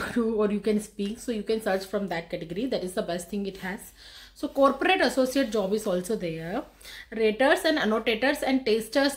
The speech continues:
this job I am telling to you that you have to apply। आपको इस पे अप्लाई करना है, raters, annotators and testers पे, okay? And then now there are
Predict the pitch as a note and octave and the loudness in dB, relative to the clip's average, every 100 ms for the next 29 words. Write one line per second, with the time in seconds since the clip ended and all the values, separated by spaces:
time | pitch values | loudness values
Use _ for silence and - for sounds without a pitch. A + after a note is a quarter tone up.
0 | - D4+ E4+ D4 C4 A3 G#3+ G3 G3+ G#3 | 0 0 2 2 2 0 0 0 0 -2
1 | A3 F#3 A3 C4 G#3 G3+ G3 G3+ F#3+ F3+ | -2 0 0 0 -2 -4 -4 -6 -6 -4
2 | A#3 F3+ - A3 - A#3+ G#3+ G3+ G3 F3+ | -2 -2 -2 -4 -2 -2 0 -2 -2 0
3 | F#3+ A3 G3 F3 G3 B3+ B3+ G3+ G3 F#3 | 0 0 0 0 2 2 2 -2 -2 -2
4 | F#3 A#3+ C#4+ A3 G#3+ C4+ A3 G3+ G3+ F3+ | 0 0 0 -2 -2 0 -2 -2 -4 -4
5 | F3+ E3+ E3+ - - - - A3 D#4 G#4+ | -4 -8 -8 -18 -18 -10 -8 -2 -2 -2
6 | - - - C#4 F#4 F#4 F4 D4+ C#4 D4+ | -6 -8 2 4 4 4 4 4 2 2
7 | D#4+ | 2